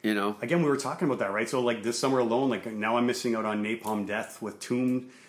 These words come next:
Speaker 2: missing out on Ministry with Front two four two.
Speaker 1: Yeah.
Speaker 2: Fucking Swans.
Speaker 1: Yeah.
Speaker 2: I mean, there were so many good shows. Like, Faith No More was coming back.
Speaker 1: Well, this
Speaker 2: Deftones were coming back.
Speaker 1: This is the thing we were talking about earlier is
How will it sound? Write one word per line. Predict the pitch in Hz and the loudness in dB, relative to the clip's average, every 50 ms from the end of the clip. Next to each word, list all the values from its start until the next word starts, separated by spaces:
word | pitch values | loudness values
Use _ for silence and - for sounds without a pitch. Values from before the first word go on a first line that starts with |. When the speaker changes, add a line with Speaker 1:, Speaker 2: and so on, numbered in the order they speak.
| - - | -8 -2
Speaker 2:
missing | 120 123 120 - 120 117 | -2 -2 0 0 0 2
out | 113 117 113 | 2 2 0
on | 113 110 104 | 0 0 0
Ministry | 104 107 113 113 - - - 117 117 113 | 0 0 -2 -2 -4 -2 -2 0 0 0
with | 113 107 | -2 -4
Front | - - - 117 110 107 | -6 -6 -4 -4 -4 -4
two | - - 120 | -4 -6 -8
four | 113 - 117 107 104 | -6 -4 -4 -4 -4
two. | - - 120 117 117 117 117 117 113 110 | -4 -2 0 0 2 2 0 0 0 2
Speaker 1:
Yeah. | 107 107 95 87 101 | 2 2 2 2 0
Speaker 2:
Fucking | 113 - - 110 | -2 -4 -4 -2
Swans. | 104 - - - 110 113 113 120 117 120 123 123 123 123 - - - - - | 0 0 0 0 0 2 2 2 4 2 2 0 -2 -2 -6 -10 -12 -10 -6
Speaker 1:
Yeah. | - 95 90 85 78 - | -4 -2 -2 -2 -4 -6
Speaker 2:
I | - 107 | -4 -2
mean, | 117 | 0
there | 123 120 | 2 2
were | 113 | 2
so | 113 - - 131 123 | 0 0 0 0 0
many | 127 123 113 | 0 0 0
good | 123 120 107 | 0 -2 -2
shows. | - - 117 113 113 101 | -2 -2 -2 -2 -2 -2
Like, | 104 98 | -6 -6
Faith | - - 131 120 117 - | -4 -2 -2 0 0 2
No | 120 | 2
More | 113 113 117 120 | 2 2 2 2
was | 120 117 | 0 0
coming | 120 - 120 120 117 110 | -2 0 0 2 2 2
back. | 110 110 110 113 113 113 - - - - - - | 0 0 0 -2 -2 -4 -8 -16 -20 -14 -4 0
Speaker 1:
Well, | 113 127 127 120 | 2 2 4 4
this | 107 123 147 156 139 135 | 4 4 4 4 4 4
Speaker 2:
Deftones | 135 135 123 123 | 2 2 2 2
were | 120 | 0
coming | - 127 123 123 123 | 2 2 4 4 4
back. | 117 120 117 120 123 123 110 104 | 4 2 2 2 2 0 -2 -2
Speaker 1:
This | 143 147 143 - - | -2 -2 -2 -2 -4
is | 151 143 123 113 113 | -6 -8 -8 -10 -8
the | 120 131 | -10 -10
thing | 123 - 147 151 143 135 131 127 120 | -8 -6 -4 -4 -2 -2 -2 -2 -2
we | 120 120 | 0 0
were | 120 113 | 0 0
talking | 117 - 127 123 120 117 - 117 | 0 2 2 2 4 4 2 2
about | 107 107 104 104 | 2 4 4 4
earlier | 107 110 117 113 113 110 107 98 98 98 | 4 4 4 4 2 2 2 2 0 -2
is | 80 82 101 101 95 85 - - | -2 0 -2 -2 -2 -2 -6 -8